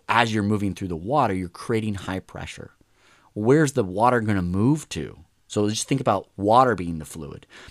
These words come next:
You're running into it. It's gonna move out of the way. It's gonna move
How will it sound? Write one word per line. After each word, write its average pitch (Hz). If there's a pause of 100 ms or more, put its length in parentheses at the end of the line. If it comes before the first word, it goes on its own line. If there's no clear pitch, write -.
(160)
You're 123
running 113
into 107
it. 76 (600)
It's 143
gonna 131
move 107
out 98
of 90
the 90
way. 110
It's 98
gonna 113
move 92